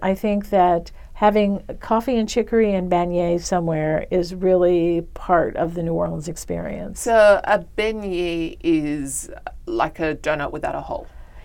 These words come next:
Speaker 1: Yes, it's fried dough covered with powdered sugar, and they're mostly square.
Speaker 2: And are they mostly square? I
Speaker 1: Yes.
Speaker 2: had around one the other day. Do they,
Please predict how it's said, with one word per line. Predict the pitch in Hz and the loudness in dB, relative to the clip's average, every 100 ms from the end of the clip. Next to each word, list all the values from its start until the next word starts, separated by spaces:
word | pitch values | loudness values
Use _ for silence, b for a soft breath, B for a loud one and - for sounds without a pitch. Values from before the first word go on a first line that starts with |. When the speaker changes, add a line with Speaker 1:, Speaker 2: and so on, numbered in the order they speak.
| b | b
Speaker 1:
Yes, | 277 - - - | 2 2 -2 -6
it's | 202 | -6
fried | - 220 190 214 196 | 0 4 6 6 4
dough | 190 180 170 170 170 b b - | 6 6 8 6 4 b b 0
covered | 233 196 190 | 4 4 2
with | 190 - | 0 -6
powdered | - 208 202 185 180 | -6 -2 0 0 -2
sugar, | - - - - - - - b b b b | -4 -8 -8 -10 -12 -14 -18 b b b b
and | 190 185 175 | -2 0 0
they're | 175 196 185 | -2 -2 0
mostly | 202 202 170 | 0 -2 -6
square. | 151 - - - - - - b b - | -6 -8 -8 -8 -8 -14 -16 b b -12
Speaker 2:
And | 202 - - - | -12 -12 -16 -16
are | 240 | -8
they | 277 | -6
mostly | 320 - 285 | -6 -8 -10
square? | - - 320 | -10 -6 -2
I | - 185 | 0 2
Speaker 1:
Yes. | 165 180 | 2 0
Speaker 2:
had | |
around | 202 320 | -6 -6
one | 269 196 | -8 -8
the | 160 | -8
other | 151 | -8
day. | 180 | -6
Do | 185 247 | -6 -2
they, | 269 254 | -2 -2